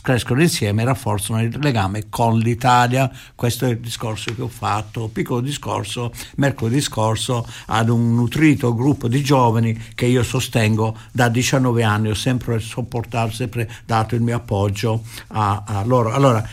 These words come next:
il numero di telefono di Radio Maria Italia, se in ascolto di Radio Maria Italia, in compagnia di Felice Montrone,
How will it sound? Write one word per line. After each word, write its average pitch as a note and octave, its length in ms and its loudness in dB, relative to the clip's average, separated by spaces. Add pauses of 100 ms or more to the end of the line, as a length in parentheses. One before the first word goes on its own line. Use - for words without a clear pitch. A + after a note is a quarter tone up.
il - 80 -2
numero C#3 220 6
di B2 60 -2
telefono C#3 440 2
di A#2+ 260 0
Radio B2+ 300 0
Maria A#2+ 260 0
Italia, A2+ 540 -2 (140)
se - 160 0
in A2 80 0
ascolto A2+ 420 0
di G#2+ 60 2
Radio A#2+ 200 2
Maria A2+ 280 4
Italia, B2+ 520 2 (200)
in D3+ 160 6
compagnia B2+ 480 4
di G#2 100 2
Felice A2+ 320 2
Montrone, D#3 560 6